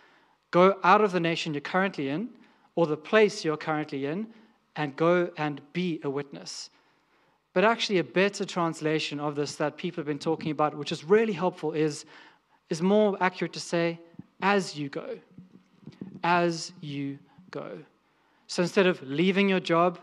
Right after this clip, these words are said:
leaving your country, leaving your family, leaving where you are, to go and do missions, be a witness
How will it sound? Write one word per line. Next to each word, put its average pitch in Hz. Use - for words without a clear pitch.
leaving 170
your 170
country, 175
leaving 165
your 170
family, 165
leaving 165
where 160
you 165
are, 143
to 175
go 175
and 180
do 165
missions, 165
be 185
a 165
witness 156